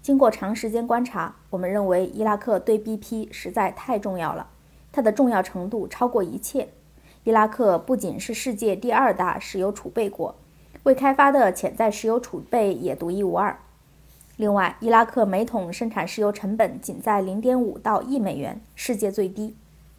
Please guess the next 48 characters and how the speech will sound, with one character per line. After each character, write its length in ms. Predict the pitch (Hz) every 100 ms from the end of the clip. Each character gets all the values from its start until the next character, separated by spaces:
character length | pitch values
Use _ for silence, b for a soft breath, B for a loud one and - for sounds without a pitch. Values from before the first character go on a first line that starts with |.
| b b b -
帕 140 | 294
尼 100 | 285
古 180 | 285 208
昂 180 | 165 202
担 200 | 220 226
心， 300 | - 226 240 B
如 160 | - 240
果 260 | 240 196 185
萨 160 | 233
达 140 | 202 233
姆 140 | 220
政 180 | 190 196
权 320 | 196 185 185
与 160 | 190 208
法 200 | 208 165
国 360 | 175 175 180 -
道 180 | 269 220
达 120 | 175
尔 120 | 175
公 200 | - 185
司 360 | 185 196 185 -
签 220 | - 220 208
署 160 | -
协 200 | - 185
议， 240 | 180 196 185
开 240 | - 214
发 220 | 214 214
巴 160 | 208 214
士 160 | -
拉 140 | 220 208
以 160 | 185
北 260 | 202 170 - b b b _
三 240 | - 254
十 120 | 262
英 200 | 226 233
里 100 | 220
的 240 | - - 190 B -
麦 160 | 254
基 200 | 226 240
嫩 240 | 254 262 202
大 160 | 185
油 120 | 165
田， 380 | 165 - 160 - -
那 200 | - 277
该 140 | 220 190
怎 120 | 170
么 80 | -
办？ 200 | 180